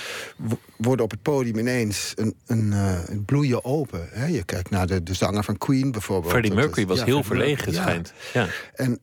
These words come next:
Speaker 1: <clears throat> er zijn nog veel, <clears throat> veel meer van die voorbeelden. En op de een of andere manier schijnt dat,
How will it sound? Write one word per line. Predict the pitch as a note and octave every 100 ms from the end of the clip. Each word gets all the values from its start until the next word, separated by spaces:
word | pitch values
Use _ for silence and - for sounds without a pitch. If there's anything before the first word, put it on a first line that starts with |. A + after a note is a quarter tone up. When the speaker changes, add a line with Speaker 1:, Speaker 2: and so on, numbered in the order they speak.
| D#3+ -
Speaker 1:
<clears throat> | - F3
er |
zijn | C3+ C#3+ C#3+
nog | A#2
veel, | - C#3+ - - A3
<clears throat> | D#3+
veel | C3+ C#3
meer | D3 D#3+
van | D3
die | A#2+
voorbeelden. | - B2 A2 F#2+ G2 A2+
En | C#3+ C3 A2+ _ _ _ _ _ _ - - - - - -
op | A#2
de | D#3+
een | E3+
of | D3+
andere | D3+ C#3+
manier | C#3+ C#3+ C3+
schijnt | A2+ - D#3 C#3+
dat, | C3 - -